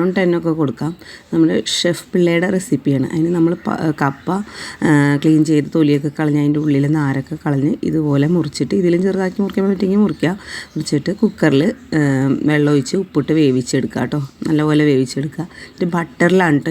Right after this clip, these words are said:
ഇത് ആക്കുന്നത്. ഇത് ബട്ടർ കപ്പ, കപ്പ കസാവ എന്നൊക്കെ പറയും, ഇതിനങ്ങനെ പേര് പറഞ്ഞത്. എന്നിട്ട് ബട്ടറിൽ ഈ കപ്പ നല്ലപോലെ എല്ലാ കപ്പയിലും ഈ ബട്ടർ പിടിക്കാവുന്ന രീതിയിൽ കണ്ട ഇങ്ങനെ നല്ലപോലെ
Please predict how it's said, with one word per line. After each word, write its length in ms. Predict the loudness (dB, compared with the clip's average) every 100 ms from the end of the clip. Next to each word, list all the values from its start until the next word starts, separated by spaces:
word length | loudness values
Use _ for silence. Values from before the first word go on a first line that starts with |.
| -2
ഇത് 100 | 0 -2
ആക്കുന്നത്. 360 | -2 -2 -2 -4 -12 -20 -8 -4
ഇത് 120 | -4 -4 -4 -2
ബട്ടർ 300 | -2 0 0 0
കപ്പ, 180 | -4 -2 -4 -6 -14 -6 -6
കപ്പ 240 | -4 -4 -2
കസാവ 440 | -2 0 2 2 2 0
എന്നൊക്കെ 240 | -2 -4 -2
പറയും, 260 | 0 0 2
ഇതിനങ്ങനെ 360 | 2 2 0 0 0
പേര് 200 | 0 0 -2
പറഞ്ഞത്. 320 | -2 0 -2 -4 -14 -14 -4
എന്നിട്ട് 240 | -2 0 -2
ബട്ടറിൽ 520 | -2 -2 0 4 4 4 0
ഈ 20 | -2
കപ്പ 240 | -8 -4 0 2
നല്ലപോലെ 920 | 2 4 4 4 4 2 0 -2 -2 -2 -2
എല്ലാ 260 | -2 -2 -6
കപ്പയിലും 400 | -10 -4 0 0
ഈ 60 | 0
ബട്ടർ 260 | -2 -4 -8 -4
പിടിക്കാവുന്ന 640 | -4 -2 0 2 4 4 4
രീതിയിൽ 280 | 2 2 0 0
കണ്ട 160 | -2 -6 -10 -20 -12 -2
ഇങ്ങനെ 220 | 0 0 0 0
നല്ലപോലെ 960 | 0 2 4 4 4 2 0 -2 0